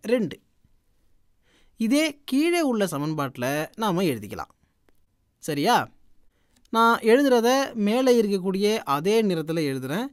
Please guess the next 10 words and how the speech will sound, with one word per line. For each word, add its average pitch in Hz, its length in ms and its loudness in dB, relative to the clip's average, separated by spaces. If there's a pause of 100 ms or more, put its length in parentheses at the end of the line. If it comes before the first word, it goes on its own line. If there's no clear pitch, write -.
(460)
இப்போ 247 280 0
நீங்க 214 500 2
எண்ணிக்கையை 190 760 2
சரி 180 220 -2
பார்த்துக்கங்க. 107 500 -6 (1040)
இப்போ 170 720 -2
இடதுபுறம் 226 600 0
உள்ளது 139 560 -2
வினைபடு 160 640 -2
பொருள், 113 280 -10